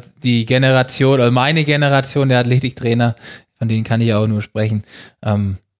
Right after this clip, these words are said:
doch sehr offen sind und wir uns da doch sehr, äh, rege austauschen und das merkt man eben dann auch, wenn man wirklich mal so ein Treffen hat,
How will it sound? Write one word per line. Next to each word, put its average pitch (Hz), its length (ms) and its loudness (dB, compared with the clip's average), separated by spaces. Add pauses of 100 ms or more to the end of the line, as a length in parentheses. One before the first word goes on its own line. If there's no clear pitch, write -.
doch 113 160 0
sehr 113 240 0
offen 113 240 0
sind 107 280 0
und 101 260 -4
wir 104 160 0
uns 104 180 -2
da 101 200 0
doch 104 180 -2
sehr, 107 260 0
äh, 104 760 0 (100)
rege 117 340 2
austauschen 117 800 0
und 104 540 -4
das 107 180 -6
merkt 110 240 0
man 110 560 -2
eben 110 300 -4
dann 107 180 0
auch, 107 200 0
wenn 113 80 0
man 107 360 0
wirklich 117 300 -4
mal 113 240 2
so 113 60 0
ein 110 80 0
Treffen 113 360 -2
hat, 127 240 -2